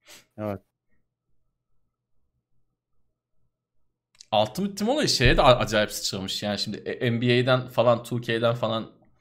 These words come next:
Speaker 2: bahsediyoruz. Serinin geldiği nokta, orada da mikro ödemeler falan korkunç şekilde.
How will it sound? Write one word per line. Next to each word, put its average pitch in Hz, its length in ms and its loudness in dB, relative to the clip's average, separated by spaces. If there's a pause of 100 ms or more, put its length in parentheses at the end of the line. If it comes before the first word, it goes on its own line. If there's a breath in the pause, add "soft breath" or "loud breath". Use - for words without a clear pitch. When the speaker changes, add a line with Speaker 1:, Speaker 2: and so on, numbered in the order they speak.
(160)
Speaker 2:
bahsediyoruz. 123 800 0
Serinin 110 720 -4 (180)
geldiği 110 420 2
nokta, 104 300 -4
orada 104 240 -4
da 104 160 -6
mikro 113 280 -6
ödemeler 107 380 0
falan 107 280 -4
korkunç 110 420 -8
şekilde. 110 580 -8